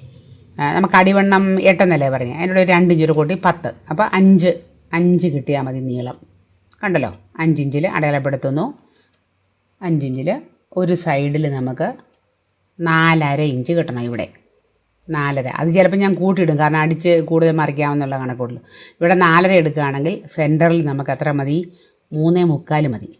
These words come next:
അങ്ങനെ നമ്മൾ രണ്ട് ബെൽറ്റ് പീസും കട്ട് ചെയ്തെടുത്തു. ബാക്കി നമുക്ക് എന്തെങ്കിലും തുണിയൊക്കെ വെച്ചോ, അല്ലെ മറ്റേ തുണി ഇഷ്ടം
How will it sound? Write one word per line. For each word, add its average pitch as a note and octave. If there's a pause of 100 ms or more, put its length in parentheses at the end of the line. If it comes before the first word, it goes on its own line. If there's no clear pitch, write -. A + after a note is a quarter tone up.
(240)
അങ്ങനെ D#3
നമ്മൾ C3 (180)
രണ്ട് C#3+
ബെൽറ്റ് B2+
പീസും B2+ (440)
കട്ട് C#3+
ചെയ്തെടുത്തു. A#2 (120)
ബാക്കി F#3
നമുക്ക് F3+ (260)
എന്തെങ്കിലും E3
തുണിയൊക്കെ D3+
വെച്ചോ, C#3
അല്ലെ C#3 (100)
മറ്റേ C#3+ (460)
തുണി D3
ഇഷ്ടം D3+